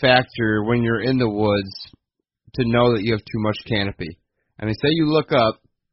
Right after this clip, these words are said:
and it's, it's not wide open. I mean, is that too much? Or, or when should you, you know, realize that, okay, even though it,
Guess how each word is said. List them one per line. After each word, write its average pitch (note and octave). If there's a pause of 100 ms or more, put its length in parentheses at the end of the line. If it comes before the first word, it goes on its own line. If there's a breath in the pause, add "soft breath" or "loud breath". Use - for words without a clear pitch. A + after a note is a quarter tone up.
(640)
and A#2
it's, A2+ (220)
it's -
not B2+
wide B2
open. A2+
I F#2
mean, F#2+
is G#2+
that B2
too G#2+
much? F2+ (140)
Or, G#2 (220)
or G#2
when B2+
should D3
you, C3 (760)
you G#2+
know, G2 (480)
realize A2+
that, A2+ (120)
okay, A2+ (240)
even B2+
though B2+
it, A2+